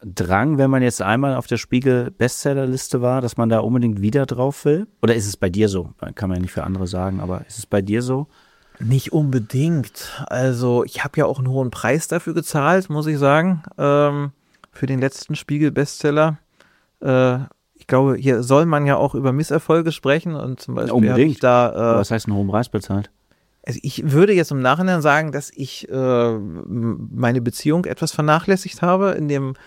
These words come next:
Speaker 2: in diesem unbedingten Kampf auf diese Liste zu kommen. Das ist
Speaker 1: Ja.
Speaker 2: natürlich schon ein, ein Spiel, was man da spielt. Ähm, ob's das zum Schluss, man muss auch viel dafür einsetzen, man muss natürlich in der Vorbestellzeit dann unfassbar viele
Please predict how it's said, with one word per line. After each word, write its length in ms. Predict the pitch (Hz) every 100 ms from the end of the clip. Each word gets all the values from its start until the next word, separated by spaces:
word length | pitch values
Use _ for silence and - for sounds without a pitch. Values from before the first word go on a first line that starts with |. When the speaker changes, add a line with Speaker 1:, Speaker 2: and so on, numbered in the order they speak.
| - - _
Speaker 2:
in 80 | 143
diesem 220 | 135 135
unbedingten 640 | - 202 190 170 160 143 -
Kampf 500 | - 147 175 175 -
auf 160 | - -
diese 200 | 139 127
Liste 420 | 135 208 - 139
zu 140 | -
kommen. 280 | 110 120 202
Das 140 | 202 -
ist 140 | 143
Speaker 1:
Ja. 60 | 139
Speaker 2:
natürlich 240 | 107 131
schon 240 | - 156 147
ein, 340 | 95 120 120 131 - - - _ _ _
ein 220 | 117 117 120
Spiel, 380 | - - 131 151
was 140 | 170 -
man 120 | 165
da 80 | 160
spielt. 420 | - 160 190 208 _ _ _ _ _ _ -
Ähm, 640 | 139 139 135 131 127 127 - _ _ _ _ _ _ _ -
ob's 280 | - - -
das 200 | 143 -
zum 140 | 156
Schluss, 320 | - 156 -
man 160 | 135 135
muss 160 | 156
auch 120 | - -
viel 200 | - 156
dafür 220 | 139 -
einsetzen, 460 | 143 180 170 -
man 100 | 127 139
muss 140 | -
natürlich 220 | 135 135
in 60 | 131
der 80 | 131
Vorbestellzeit 800 | - 147 143 135 135 139 135 131
dann 100 | -
unfassbar 540 | 143 139 135 - 127
viele 360 | - 131 127